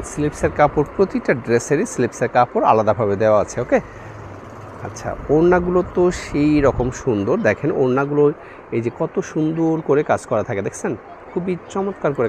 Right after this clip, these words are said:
কাজ করা থাকে, প্রতিটা ওড়নাতেই এত সুন্দরভাবে ওয়ার্ক করা। হ্যাঁ, এবং এত ফিনিশিং, দেখেন বোঝা যাচ্ছে যে কাজ করা আছে, বোঝাই যাচ্ছে না যে কাজ করা আছে, এত ফিনিশিংভাবে কাজ করা থাকে। হ্যাঁ, এত সুন্দর।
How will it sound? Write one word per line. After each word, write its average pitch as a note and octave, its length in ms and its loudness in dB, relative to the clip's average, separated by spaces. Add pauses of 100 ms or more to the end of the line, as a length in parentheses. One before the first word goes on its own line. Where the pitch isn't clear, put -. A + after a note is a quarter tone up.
কাজ G#2+ 160 0
করা A#2 160 0
থাকে, C3+ 140 0 (100)
প্রতিটা A3 540 2 (200)
ওড়নাতেই C#3+ 420 4 (220)
এত C#3+ 120 -6 (240)
সুন্দরভাবে E3 720 2
ওয়ার্ক A#2 220 4 (100)
করা। G2 180 6 (640)
হ্যাঁ, A#3+ 200 -2 (360)
এবং C#3+ 140 2 (280)
এত - 100 -4 (160)
ফিনিশিং, D#3 420 0 (120)
দেখেন F#3+ 220 2 (460)
বোঝা D3 280 2
যাচ্ছে G3+ 320 -2
যে A#2+ 140 0
কাজ B2+ 120 4 (100)
করা D3+ 220 6
আছে, - 160 -4 (1000)
বোঝাই E3+ 360 4
যাচ্ছে F#3+ 240 6
না F#3 120 4
যে F3 120 0
কাজ C3+ 100 4 (100)
করা C3+ 160 8
আছে, - 120 -4 (200)
এত - 140 -2 (240)
ফিনিশিংভাবে D#3+ 680 2 (100)
কাজ G#2+ 180 4
করা G#2+ 200 2
থাকে। G#2+ 240 -2
হ্যাঁ, B3+ 160 -4 (680)
এত - 120 -10 (240)
সুন্দর। G#2+ 400 0